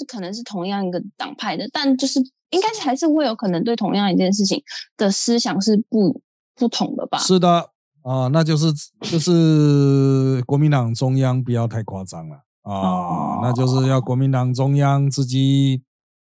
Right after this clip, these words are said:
Speaker 2: 稍微有点哈，
Speaker 1: 协调吗？
Speaker 2: 哎，就是你不要提一个那种连老国代都看不下去啊，连老立委都看不下去的那一种东西啊。
Speaker 1: 哦，所以通常他们提的案子，
Speaker 2: 哦。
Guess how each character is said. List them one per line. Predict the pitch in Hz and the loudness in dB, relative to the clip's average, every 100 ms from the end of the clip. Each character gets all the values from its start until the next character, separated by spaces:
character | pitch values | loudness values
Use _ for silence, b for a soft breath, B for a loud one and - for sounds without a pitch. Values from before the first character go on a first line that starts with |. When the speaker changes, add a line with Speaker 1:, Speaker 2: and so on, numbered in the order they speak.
| _ | _
Speaker 2:
稍 | - - 147 147 | -4 2 4 4
微 | 147 151 151 147 | 4 4 4 4
有 | 143 143 | 4 2
点 | 151 135 135 135 135 135 135 131 | 2 0 2 2 2 2 0 -2
哈， | 113 107 110 | -4 -6 -4
Speaker 1:
协 | 110 - 196 | -2 0 -2
调 | 208 202 180 | 0 0 0
吗？ | 185 190 190 | 0 -2 -2
Speaker 2:
哎， | 131 135 135 | 0 0 0
就 | 127 135 | 0 -2
是 | 123 135 135 131 131 131 131 | 0 0 0 0 0 0 -2
你 | 139 | 0
不 | 147 | 2
要 | 185 | 0
提 | - 160 | 2 2
一 | |
个 | 180 180 | 4 4
那 | 170 | 4
种 | 180 143 | 4 2
连 | 139 165 | 2 2
老 | 143 | 2
国 | 123 143 | 2 2
代 | 170 | 2
都 | 160 | 2
看 | 156 151 | 0 0
不 | |
下 | 139 143 | 0 0
去 | 123 143 | 0 0
啊， | 123 | 0
连 | 131 147 | 0 0
老 | 147 | 2
立 | 135 156 | 2 2
委 | 123 | 2
都 | 127 | 0
看 | 123 123 | -2 -2
不 | 120 | -2
下 | 123 | -2
去 | 117 120 | -4 -4
的 | 110 | -4
那 | 101 101 | -6 -8
一 | |
种 | 98 85 85 | -10 -12 -14
东 | 85 82 | -20 -18
西 | - 78 | -18 -18
啊。 | 69 - _ _ | -20 -20 _ _
Speaker 1:
哦， | - 180 | -14 -8
所 | 226 | -4
以 | |
通 | 240 269 | -2 0
常 | 262 | 0
他 | 220 | 0
们 | 247 220 | 0 -2
提 | - 180 | -4 -2
的 | 180 185 | -2 -4
案 | 220 190 | -6 -6
子， | 180 | -4
Speaker 2:
哦。 | 170 | -4